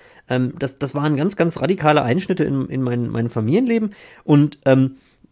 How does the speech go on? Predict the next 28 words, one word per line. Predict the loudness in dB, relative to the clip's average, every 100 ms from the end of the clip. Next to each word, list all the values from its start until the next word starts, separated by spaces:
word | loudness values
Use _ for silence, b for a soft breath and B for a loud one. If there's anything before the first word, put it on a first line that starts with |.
| _ _ _ _ _
das | -6 -2
hat | -2 -2
langfristig | -2 0 -2 -4 -4
was | -2
mit | -2
mir | -2 -2
gemacht. | 0 -2 -6 b b b
Äh, | 2 2
dann | 2 2 2 -2 -4
hat | -6 -2
meine | 0 2
Mutter, | 2 2 4 4 0 0 0 0
äh, | -2
äh, |
geheiratet, | 0 0 2 2 0 -2 -2 -2 -4
einen, | -4 -2 -4 -4
einen | -4 -2 -4 0
anderen | 0 0 -4 -8 -4 0
Mann, | 2 2 4 2 0 B B
ja, | 0 0 B B
und, | 0 2 2 0
äh, | -2
Kinder | 2 4 4 4
gekriegt. | 2 0 -2 -2 b -2
Und | 2
zwar | 4
nicht | 6 4 4
wenige. | 4 6 4 2 0